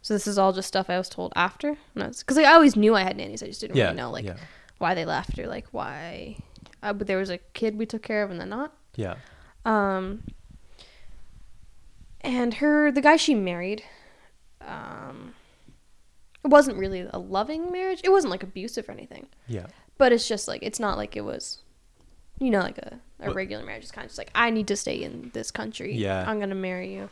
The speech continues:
Speaker 2: Yeah.
Speaker 1: Um, please take care of me. I'll work. I'll take care of you," whatever. Um, so her husband wasn't that great of a guy. And even his family,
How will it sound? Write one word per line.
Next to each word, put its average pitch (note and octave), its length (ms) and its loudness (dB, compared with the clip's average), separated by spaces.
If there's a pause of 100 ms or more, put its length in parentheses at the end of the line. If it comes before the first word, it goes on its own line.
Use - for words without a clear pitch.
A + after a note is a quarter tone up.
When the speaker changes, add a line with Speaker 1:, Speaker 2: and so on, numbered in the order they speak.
(140)
Speaker 2:
Yeah. F2+ 160 -4 (580)
Speaker 1:
Um, G3 600 -4 (500)
please A3+ 220 -2
take G#3 160 -8
care F#3+ 220 -2
of F#3+ 80 -6
me. F#3 300 -6
I'll F#3 140 -4
work. F#3 440 -6
I'll F#3+ 140 -4
take G3+ 180 -12
care F#3+ 220 -6
of F#3+ 100 -10
you," F#3 180 -8
whatever. F#3+ 420 -6 (1200)
Um, G#3 280 -2
so G#3+ 180 -2
her A3+ 140 -2
husband A#3+ 300 -2
wasn't - 400 -12
that - 160 -14
great - 140 -16
of - 80 -18
a - 40 -16
guy. - 220 -14 (1040)
And G#3 260 2
even C4+ 260 2
his B3+ 200 0
family, A3+ 580 -4